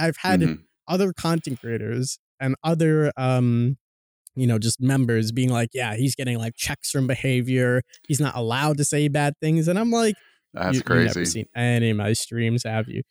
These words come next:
Speaker 1: You
Speaker 2: Yeah.
Speaker 1: haven't seen any other of my videos, have you? You just hear this one thing." And it sucks
Speaker 2: Mm-hmm.
Speaker 1: because people really believe that narrative. And that's kinda, like,
Speaker 2: Yeah.
Speaker 1: the number one thing that, that people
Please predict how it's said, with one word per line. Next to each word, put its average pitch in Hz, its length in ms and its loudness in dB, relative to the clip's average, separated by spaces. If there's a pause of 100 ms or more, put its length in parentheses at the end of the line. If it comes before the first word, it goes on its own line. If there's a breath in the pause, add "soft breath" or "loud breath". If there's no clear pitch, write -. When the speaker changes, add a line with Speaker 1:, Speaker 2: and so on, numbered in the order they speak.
(140)
Speaker 1:
You 139 100 6
Speaker 2:
Yeah. 135 100 4
Speaker 1:
haven't 131 260 2
seen 131 240 0
any 139 300 2
other 127 300 2
of 117 60 2
my 110 160 0
videos, 104 320 -2
have 110 180 -4
you? 113 60 -2
You 117 60 -2
just 131 180 -4
hear 127 100 0
this 113 160 0
one 120 380 2
thing." 110 380 -2
And 127 80 -2
it 135 120 -4
sucks 185 280 0
Speaker 2:
Mm-hmm. 170 100 -2
Speaker 1:
because 143 160 -4
people 147 280 -6
really 131 380 0
believe 117 480 -8
that 90 140 -12
narrative. 131 540 -2
And 131 80 -4
that's 160 180 -2
kinda, 170 240 0
like, 147 200 0
Speaker 2:
Yeah. 80 200 -4 (240)
Speaker 1:
the 131 80 -4
number 139 460 2
one 135 240 2
thing 123 320 -2
that, 110 220 -2
that 110 200 -8
people 123 240 -10